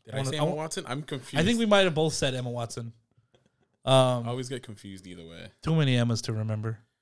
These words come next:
Speaker 2: Uh, but yeah, I wanna see one of them in, in the suit. I wanna see it. Let's get it happen. Um,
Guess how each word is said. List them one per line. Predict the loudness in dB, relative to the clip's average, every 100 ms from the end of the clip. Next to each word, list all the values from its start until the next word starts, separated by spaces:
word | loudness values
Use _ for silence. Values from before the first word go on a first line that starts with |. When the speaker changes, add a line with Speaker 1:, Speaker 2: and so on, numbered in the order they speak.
| -4
Speaker 2:
Uh, | 0 2 2
but | 4
yeah, | 4
I | 4
wanna | 4 4
see | 0
one | 0 -2
of |
them | -2 -2
in, | -4
in | -6 -6
the | -4
suit. | -2 -2 -4 _ _ _ _ -4
I | 0
wanna | 2
see | 2 0
it. | -4 -6 _ _ -12
Let's | -4
get | -2
it | 0 0
happen. | -2 -2 -4 -8 _ _ _ _ _ _ _ _ _
Um, | -2 2 2 2 -2 -4 -8